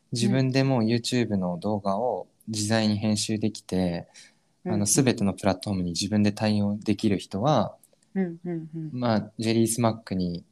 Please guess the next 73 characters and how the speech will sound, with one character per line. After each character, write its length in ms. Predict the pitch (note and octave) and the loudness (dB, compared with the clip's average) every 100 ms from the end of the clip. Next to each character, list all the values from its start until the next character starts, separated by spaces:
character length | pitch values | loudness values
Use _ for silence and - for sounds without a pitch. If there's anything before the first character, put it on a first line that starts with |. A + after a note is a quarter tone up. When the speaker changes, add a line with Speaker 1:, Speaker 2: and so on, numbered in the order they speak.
| _ | _
Speaker 1:
収 280 | - - A2 | -6 -2 2
益 300 | F#2+ - F2+ | 2 0 -4
を 60 | |
持 120 | E2+ F#2+ | -4 -6
っ 40 | |
て 220 | - - | -4 -2
帰 200 | G2+ G2+ G2 _ _ _ _ _ _ _ _ _ - | 0 -2 -6 _ _ _ _ _ _ _ _ _ -6
ろ 120 | A#2 | -4
う 40 | F2 | -4
と 100 | - | -4
か、 300 | F#2 F2 E2 - | -4 -4 -6 -10
チ 160 | - A#2+ | -4 0
ー 60 | G#2 | 2
ム 100 | G#2+ | 2
メ 100 | G#2+ | 2
ン 60 | |
バ 60 | F#2 | 0
ー 40 | |
に 80 | E2+ | 0
や 80 | F#2 | 0
っ 40 | |
て 140 | E3+ G#2 | 0 2
も 120 | G2+ | 4
ら 120 | F#2+ | 4
お 80 | F#2+ | 0
う 60 | F2+ | -4
っ 40 | |
て 100 | - | -2
な 120 | F#2 | 0
る 240 | F2+ E2 - _ _ _ _ _ _ _ | 0 -4 -10 _ _ _ _ _ _ _
は 100 | - | -4
ず 120 | - G#2 | 2 4
な 100 | G#2+ | 4
ん 100 | E2 | 2
で 80 | E2 | -4
す 120 | - | -6
け 100 | - | -6
ど、 260 | F2 E2 - _ _ _ _ - | -4 -6 -8 _ _ _ _ 4
Speaker 2:
う 60 | |
ん 200 | G#3 F3+ E3 | 4 4 -2
う 60 | F3 | -4
ん 100 | E3 D#3 | -4 -4
う 80 | |
ん。 160 | D#3 D3+ _ _ | -6 -6 _ _
Speaker 1:
た 100 | B2+ | 2
だ 120 | A2+ | 4
ま 180 | G#2+ G#2 | 6 6
あ、 80 | F#2 | 4
本 160 | A2+ A2 | -2 -4
当、 440 | - A2+ A2 G#2+ - _ - | 0 2 2 -2 -12 _ 2
ミ 140 | C#3 | 4
ス 100 | D#3 | 6
タ 140 | A#2+ G2+ | 6 6
ー 20 | |
ビ 160 | A#2+ | 4
ー 20 | A#2 | 0
ス 120 | - | 0
ト 100 | G2+ | -2
さ 180 | - G2+ | 0 0
ん 160 | G#2 | -2
で 100 | A#2 | 0
も 140 | - G#2 | -2 -2
使 180 | - | -4
っ 100 | F#2+ | -6
て 120 | - G2 | -4 -4
る 80 | |
っ 40 | F#2+ | -4
て 120 | - | -6
こ 120 | - | -12
と 100 | G2 | -8
な 140 | F#2 E2 | -4 -4
ん 80 | F2 | -4
で、 300 | F2 E2+ | -4 -6